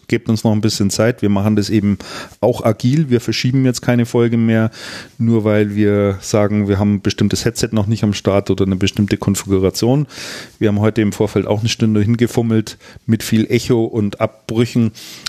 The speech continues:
Aber, äh, trotzdem haben wir jetzt gesagt, wir zeichnen jetzt heute irgendwie auf und jetzt müssen wir halt einfach damit leben. Da bitte ich ein Stück weit um Verständnis, aber wir haben das Thema im Auge.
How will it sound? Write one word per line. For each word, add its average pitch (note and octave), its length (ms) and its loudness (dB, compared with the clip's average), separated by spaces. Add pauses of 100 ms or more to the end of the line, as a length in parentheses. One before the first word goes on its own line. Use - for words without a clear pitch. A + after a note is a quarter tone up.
(200)
Aber, G2 640 2
äh, F#2+ 560 2 (120)
trotzdem G2+ 360 0
haben F#2+ 120 2
wir F#2+ 380 0
jetzt - 180 -4
gesagt, F#2+ 340 0
wir F#2 140 0
zeichnen G2 400 0
jetzt F2 180 -2
heute F#2 220 0
irgendwie F2+ 340 2
auf F2 280 0
und F2 260 0 (500)
jetzt - 500 -2
müssen F2 220 0
wir D#2+ 40 2
halt D#2+ 200 0
einfach D#2+ 280 -2
damit D2+ 280 -2
leben. G#2+ 320 2
Da F#2+ 80 -2
bitte F#2+ 240 -2
ich - 80 -4
ein F#2+ 280 2 (200)
Stück - 240 -2
weit G2 180 0
um F#2+ 80 -6
Verständnis, A#2+ 720 0 (540)
aber G2+ 260 0
wir F#2+ 80 2
haben F#2+ 140 0
das F2+ 100 -2
Thema E2+ 240 0
im D#2+ 100 -2
Auge. - 300 -2